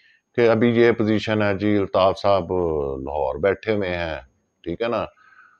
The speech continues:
तो वो तो अब फोन भी नहीं सुन रहे, उधर भी यारों मददगार, उधर मैं, मतलब कि वो थी इरम, वो कहती थी कि मैं वहाँ पे पट्टी करने जाती हूँ और ये और वो, ठीक है ना।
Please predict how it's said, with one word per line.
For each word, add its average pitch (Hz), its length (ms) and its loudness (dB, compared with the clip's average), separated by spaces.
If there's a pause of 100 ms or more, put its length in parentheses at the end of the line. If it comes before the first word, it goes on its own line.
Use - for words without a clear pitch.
(260)
तो 92 80 0
वो 95 260 2
तो 98 480 2 (300)
अब 87 180 -2
फोन 87 360 -4
भी 104 100 0
नहीं 104 140 -2
सुन 90 320 -6
रहे, 90 340 0 (440)
उधर 90 240 -6
भी 82 240 -2
यारों 85 240 2
मददगार, 80 680 -2
उधर 82 240 -6
मैं, 78 500 -6 (640)
मतलब 73 200 -12
कि 80 100 -10
वो 73 160 -8
थी 76 360 -10
इरम, 73 300 -12
वो 71 200 -10
कहती 71 320 -10
थी 71 120 -12
कि 73 60 -10
मैं 71 220 -6
वहाँ 73 180 -4
पे 69 100 -10
पट्टी 73 340 -10
करने 69 320 -10
जाती 69 360 -12
हूँ 69 100 -10
और 67 100 -10
ये 65 200 -8
और 69 120 -6
वो, 64 340 -12 (540)
ठीक - 160 -14
है 98 60 -6
ना। 87 180 -8